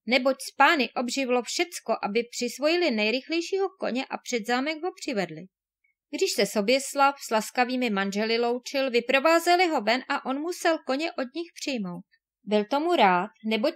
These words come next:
se na něm mnohem dříve doma octnul.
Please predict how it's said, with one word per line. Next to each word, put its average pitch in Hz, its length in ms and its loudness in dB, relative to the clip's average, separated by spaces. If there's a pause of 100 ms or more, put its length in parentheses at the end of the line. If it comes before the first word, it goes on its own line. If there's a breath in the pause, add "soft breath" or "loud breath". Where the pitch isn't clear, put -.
se 339 120 0
na 311 80 0
něm 294 260 -2
mnohem 262 480 0
dříve 240 400 -2
doma 269 360 -2
octnul. 180 560 -10